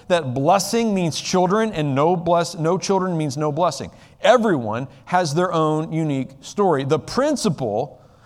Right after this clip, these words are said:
is that our ordinary, everyday faithfulness can lead toward outcomes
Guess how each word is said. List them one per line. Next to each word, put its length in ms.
is 100
that 160
our 180
ordinary, 800
everyday 600
faithfulness 800
can 260
lead 320
toward 280
outcomes 680